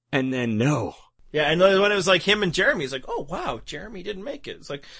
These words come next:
Speaker 2: "Oh, that's okay. I'm not, you know, a huge Ter-, or Jeremy fan. Kinda sucks that it's, like, almost all whites, but, yeah, okay." And then, yeah, it was Shane. I'm like, "What?"
Speaker 1: Yeah.
Speaker 2: I was quickly doing the math, and I was like, "Oh, my, yeah, it's Spencer and Joe," you know?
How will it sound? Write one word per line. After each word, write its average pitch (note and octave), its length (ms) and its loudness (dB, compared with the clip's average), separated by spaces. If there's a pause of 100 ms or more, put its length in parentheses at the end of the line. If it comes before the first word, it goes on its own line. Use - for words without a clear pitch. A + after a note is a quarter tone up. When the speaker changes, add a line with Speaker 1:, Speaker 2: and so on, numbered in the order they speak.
(240)
Speaker 2:
"Oh, C4+ 240 2
that's C4+ 160 4
okay. D#3 460 4
I'm C#3 120 2
not, B2+ 300 -2
you D#3 80 -6
know, F2+ 200 -8
a G#2+ 60 -10
huge D#3 380 -6
Ter-, A#2 260 -4
or B2+ 80 -4
Jeremy A2 380 -6
fan. G#2+ 340 -8 (380)
Kinda E3 260 0
sucks A3 300 -2
that B2 160 -2
it's, A#2 240 -10
like, A2 180 -6
almost C3 260 -2
all A2 220 0
whites, D#3+ 400 -2
but, D3+ 240 -2
yeah, - 140 0
okay." F3+ 400 0 (420)
And D3 160 0
then, F#3+ 160 6
yeah, A#3+ 220 8
it A3+ 40 8
was G#3 200 4
Shane. A#3 320 2
I'm F#3 40 4
like, C#3 160 0
"What?" G4 1000 0 (280)
Speaker 1:
Yeah. F2 520 0 (260)
Speaker 2:
I F#3+ 40 4
was F3+ 100 2
quickly A#3 320 0
doing F#3+ 260 2
the C#3+ 80 -2
math, G#3+ 500 2
and F3 100 -8
I - 20 -8
was D3 80 -12
like, D3+ 100 -14
"Oh, F3+ 60 -18
my, C#3 160 -12 (260)
yeah, - 280 -8
it's G2+ 260 -14
Spencer F3 320 -8
and F3+ 100 -10
Joe," - 400 -12
you - 60 -18
know? F2+ 160 -14